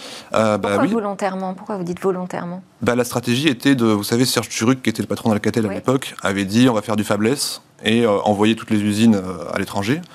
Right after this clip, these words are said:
Speaker 1: et nous nous concentrer sur la valeur ajoutée. » Et, euh, alors d'une part, ça n'a pas marché, puisque Alcatel a fini, euh, en quasi faillite, s'est fait racheter par, euh, Lucent, puis après par Nokia, et puis aujourd'hui, ça, il en reste vraiment plus grand-chose.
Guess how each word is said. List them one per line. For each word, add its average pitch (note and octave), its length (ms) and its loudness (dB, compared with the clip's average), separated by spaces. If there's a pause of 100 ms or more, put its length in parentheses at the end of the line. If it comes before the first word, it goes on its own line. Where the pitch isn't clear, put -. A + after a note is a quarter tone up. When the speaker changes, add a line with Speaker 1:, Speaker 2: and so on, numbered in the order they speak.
(220)
Speaker 1:
et G#2+ 80 2
nous B2 120 8
nous B2 100 6
concentrer A2 500 0
sur A2 180 -2
la G2+ 60 2
valeur G#2+ 220 2
ajoutée. » G#2 320 -6 (840)
Et, G#2+ 180 4
euh, F#2+ 400 2
alors F#2+ 120 2
d'une A2 160 4
part, A#2 140 2
ça - 120 -2
n'a G2 40 -6
pas G#2+ 100 -2
marché, D3+ 360 0 (140)
puisque - 260 -8
Alcatel G2+ 420 0
a F#2+ 60 -2
fini, G#2 380 0
euh, F#2 60 -6 (800)
en - 120 -16
quasi F#2+ 220 -6
faillite, A#2+ 340 0
s'est - 100 -4
fait G2 100 -6
racheter F#2+ 380 -4
par, - 180 -4
euh, - 140 -2 (720)
Lucent, C3 500 0
puis G2 220 -6
après F#2+ 180 -6
par F#2+ 140 -4
Nokia, C3+ 500 2
et G#2+ 60 -6
puis - 160 -12
aujourd'hui, G2+ 420 0
ça, G#2 260 -4
il F#2+ 120 -8
en F#2+ 40 -4
reste G2+ 140 -6
vraiment G2+ 200 2
plus G2+ 120 -8
grand-chose. G2+ 460 -2